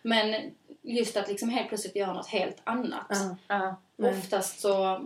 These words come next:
Speaker 1: oj, det finns ju jättemånga brudar som man kan titta på en bild och knappt känna
Speaker 2: Mm.
Speaker 1: igen människan för att de har verkligen gjort något helt annat med sitt hår, de har färgat
Speaker 2: Mm.
Speaker 1: om det, det är jättemycket lockar, de har tagit av sig glasögonen, de har
Speaker 3: <laughs> Ja, precis.
Speaker 1: gjort lösnaglar, de har som de aldrig annars har. Det blir väldigt många olika saker som man inte har annars.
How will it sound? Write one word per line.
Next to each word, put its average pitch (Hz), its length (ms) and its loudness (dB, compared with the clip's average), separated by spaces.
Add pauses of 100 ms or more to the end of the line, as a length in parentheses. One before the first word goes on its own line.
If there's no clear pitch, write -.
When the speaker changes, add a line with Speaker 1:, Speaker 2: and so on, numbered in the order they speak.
(140)
Speaker 1:
oj, 247 280 4
det 196 80 8
finns 185 240 -2
ju 196 40 0
jättemånga 185 580 0
brudar 254 280 2
som - 100 -6
man 202 120 -2
kan 208 120 -4
titta 220 180 0
på 190 100 0
en 180 80 0
bild 185 260 2
och 185 140 -6
knappt - 240 -6
känna 220 140 2
Speaker 2:
Mm. 175 120 2
Speaker 1:
igen 170 200 2
människan 233 500 0
för 185 80 -2
att 180 140 -2
de 175 320 -4 (400)
har 185 120 4
verkligen 185 460 0
gjort 202 240 0
något 185 140 -4
helt 262 340 2
annat 247 140 4
med 220 100 -2
sitt 226 260 -2
hår, 240 260 4
de 185 120 0
har 170 120 2
färgat 180 360 0
Speaker 2:
Mm. 196 120 2
Speaker 1:
om 262 280 6
det, 269 200 4
det 180 140 2
är - 40 2
jättemycket 180 440 -4
lockar, 247 480 2
de 233 80 0
har 202 80 -4
tagit 196 140 -4
av 185 80 0
sig 185 100 -6
glasögonen, 247 800 2
de 185 120 2
har - 80 2
Speaker 3:
<laughs> - 60 0
Ja, 294 160 12
precis. 285 180 2
Speaker 1:
gjort 226 100 6
lösnaglar, 254 640 6
de 240 100 4
har 202 100 2
som 214 140 0
de 208 140 4
aldrig 214 360 6
annars 202 260 0
har. - 140 2
Det 214 60 2
blir 220 180 4
väldigt 226 320 4
många 214 300 2
olika 202 220 0
saker 214 260 -2
som 196 80 -6
man 202 120 0
inte 202 160 -2
har 190 180 4
annars. 285 320 2